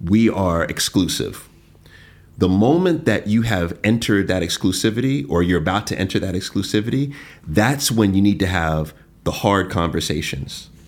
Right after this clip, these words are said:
right? You need to know what your actual goals are. Do you want to be married? Is it cool if you're not?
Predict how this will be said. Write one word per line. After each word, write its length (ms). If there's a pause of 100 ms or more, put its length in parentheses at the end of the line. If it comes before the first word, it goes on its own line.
right? 300 (160)
You 100
need 200
to 100
know 260
what 300
your 180
actual 380
goals 360
are. 300 (460)
Do 100
you 120
want 240
to 100
be 100
married? 640
Is 200
it 160
cool 240
if 120
you're 120
not? 240